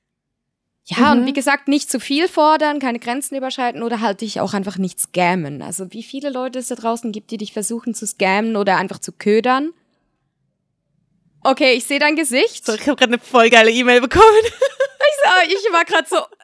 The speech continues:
Speaker 1: dein Gesicht ging grad, ah, internal screaming.
Speaker 2: Oh mein Gott.
Speaker 1: Eine Gig-Anfrage,
Speaker 2: Okay.
Speaker 1: oder?
Speaker 2: Ähm, ja, ich hab genau einen einzigen freien Tag im Oktober,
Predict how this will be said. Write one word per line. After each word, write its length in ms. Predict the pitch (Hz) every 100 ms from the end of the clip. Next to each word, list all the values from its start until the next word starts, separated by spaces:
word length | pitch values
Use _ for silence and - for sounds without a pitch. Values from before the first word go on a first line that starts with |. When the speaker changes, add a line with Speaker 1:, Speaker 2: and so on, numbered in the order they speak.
| _ _ _
Speaker 1:
dein 220 | - 285
Gesicht 420 | 320 247 311 320
ging 180 | - 294
grad, 220 | 285 294
ah, 960 | - 622 659 659 659 679 719 740 740 719 - _ _
internal 520 | 302 285 320 330 339
screaming. 440 | 330 - 359 392 415
Speaker 2:
Oh 400 | 403 480 466 427
mein 160 | 359 302 _ -
Gott. 1080 | 254 233 240 285 320 302 247 226 214 208 - _ _ -
Speaker 1:
Eine 120 | 277
Gig-Anfrage, 720 | 240 427 262 240 - 262 208
Speaker 2:
Okay. 120 | 208 196
Speaker 1:
oder? 300 | 196 190 214 _ _ _ _ _ _ _ _ -
Speaker 2:
Ähm, 340 | 240 233 233 220
ja, 460 | 220 214 208 220 233
ich 120 | 254
hab 200 | 240 -
genau 320 | 247 233 240 -
einen 360 | 208 214 226 233
einzigen 600 | 202 202 214 - 220 220
freien 460 | - 190 180 185
Tag 460 | 196 190 175 180 -
im 160 | 185 190
Oktober, 640 | 185 - 180 170 175 202